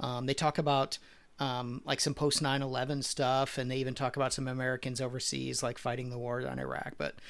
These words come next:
it's just, it's just every chapter is a different vignette on a piece of Americana,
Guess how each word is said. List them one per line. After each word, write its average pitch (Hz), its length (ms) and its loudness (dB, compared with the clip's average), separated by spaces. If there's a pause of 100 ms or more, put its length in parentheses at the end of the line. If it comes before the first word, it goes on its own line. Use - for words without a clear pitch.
(220)
it's 170 160 4
just, 214 340 6
it's 160 180 2
just 185 200 2 (100)
every 160 220 4
chapter 160 360 2
is 139 140 2
a 139 60 2
different 151 320 0
vignette 139 420 0
on 131 340 -2
a 135 60 -8
piece - 260 -4
of 131 80 -4
Americana, 123 640 -4